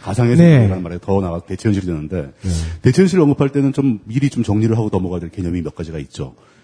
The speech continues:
Speaker 1: 그러니까 사회적으로 흔히 많이 쓰-, 가장 많이 쓰였던 게 이제 가상현실이고 그다음에 요즘 들어서 모바일 들어오면서 많이 쓰는 게 이제 증강현실이죠. 근데 대체 현실은 좀 더 포괄적인 얘기고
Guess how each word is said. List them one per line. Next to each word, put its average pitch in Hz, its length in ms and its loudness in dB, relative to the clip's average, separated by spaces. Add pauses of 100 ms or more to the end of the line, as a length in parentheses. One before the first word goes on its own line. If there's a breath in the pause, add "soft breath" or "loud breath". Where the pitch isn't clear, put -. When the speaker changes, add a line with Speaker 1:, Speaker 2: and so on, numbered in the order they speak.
(120 soft breath)
Speaker 1:
그러니까 - 240 -10 (140)
사회적으로 175 420 2
흔히 - 240 -2
많이 131 200 0
쓰-, - 120 -12 (240)
가장 175 220 2
많이 123 160 4
쓰였던 127 240 0
게 139 60 -2
이제 107 140 -2
가상현실이고 80 1120 -2 (680 soft breath)
그다음에 131 400 2
요즘 120 300 4
들어서 143 280 0
모바일 113 600 2
들어오면서 95 280 -8
많이 80 160 -8
쓰는 80 280 -12
게 78 80 -12
이제 139 260 -16
증강현실이죠. 104 960 0 (580 soft breath)
근데 110 160 -2
대체 117 220 4
현실은 120 300 0
좀 104 160 -8
더 110 80 2
포괄적인 135 460 -2
얘기고 73 440 -6